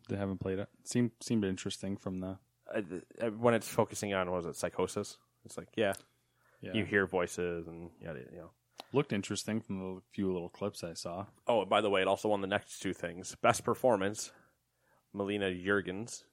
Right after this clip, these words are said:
Speaker 2: as Senua, and the best audio design went to Hellblade. Not bad.
Speaker 1: Yeah.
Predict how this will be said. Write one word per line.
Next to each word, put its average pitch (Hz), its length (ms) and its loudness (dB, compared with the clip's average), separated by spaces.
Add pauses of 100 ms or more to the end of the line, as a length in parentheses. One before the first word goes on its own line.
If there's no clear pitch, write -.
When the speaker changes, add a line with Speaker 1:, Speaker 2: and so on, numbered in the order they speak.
(200)
Speaker 2:
as 92 260 0
Senua, 90 480 -6 (560)
and 98 220 -4
the 98 60 -4
best 104 340 2
audio 110 320 4
design 85 460 -6
went 90 240 -6
to 80 220 -4
Hellblade. 58 440 -8 (2000)
Not 151 120 0
bad. - 160 -4 (520)
Speaker 1:
Yeah. - 120 -8